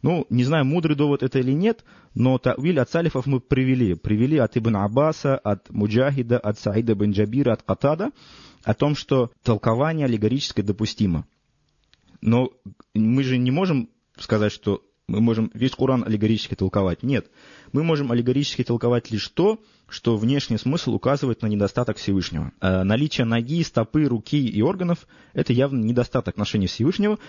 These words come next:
потому что это уподобление человеку. А мы знаем, что есть аят четкий, ясный, "Лейса камитли шей". И поэтому толкование Корана Кораном — это лучшее толкование.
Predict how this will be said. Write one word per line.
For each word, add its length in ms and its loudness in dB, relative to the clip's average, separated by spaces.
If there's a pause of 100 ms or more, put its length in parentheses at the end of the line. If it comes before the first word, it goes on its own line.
(160)
потому 220 0
что 120 -6
это 260 -4
уподобление 840 0
человеку. 640 -2 (180)
А 160 0
мы 80 2
знаем, 320 0
что 260 0
есть 320 0
аят 280 2
четкий, 380 -2
ясный, 380 -2 (280)
"Лейса 340 0
камитли 480 -2
шей". 360 -2 (200)
И 60 -20
поэтому 340 0
толкование 540 0
Корана 380 0
Кораном — 440 -2
это 160 -2
лучшее 300 -2
толкование. 560 -2